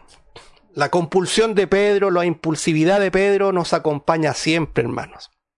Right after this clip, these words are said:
El, el jueves hablábamos un poco de eso. Los grandes errores nuestros son por decisiones impulsivas, compulsivas, no por haber seguido la voluntad de Dios. Por eso es importante también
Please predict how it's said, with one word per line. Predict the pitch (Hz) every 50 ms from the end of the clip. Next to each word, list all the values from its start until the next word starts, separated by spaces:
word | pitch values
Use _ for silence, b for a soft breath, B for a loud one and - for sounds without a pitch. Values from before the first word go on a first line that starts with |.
| _ _ -
El, | - 151 143 135 139
el | 143 143 147 147 -
jueves | - - 185 202 208 190 - 175
hablábamos | 151 151 165 175 175 170 160 160
un | 151 143
poco | - 160 151 - 151 156
de | 170
eso. | 160 - - - - - - B B B B B B B B B B
Los | B 147 143 135
grandes | 156 170 185 185 180 - -
errores | 180 165 165 175 170 175 160
nuestros | 160 170 170 - - 180 -
son | - 180 170 165 - _ _ - -
por | - 160 147
decisiones | 139 151 143 - 139 - - 165 160 160 147 - 160
impulsivas, | 147 135 - 139 139 - - - 151 147 160 131 -
compulsivas, | - - 156 139 - - 139 123 - - - 175 139 139 - _ _ _ _ _ _ _ _ _ _ _ _ _ _
no | - - 160 185 196 180
por | 165 151 139 135 139 _ _ _ -
haber | - 143 143 151 160
seguido | 151 - - 143 139 151 156 156 151
la | 139 139
voluntad | 139 139 131 135 123 - - 135
de | 131 131 127
Dios. | 143 151 147 - - - _ -
Por | - 151
eso | 147 180
es | 180
importante | 151 - 160 - - 185 165 156 - 165
también | 147 151 143 139 160 170 175 170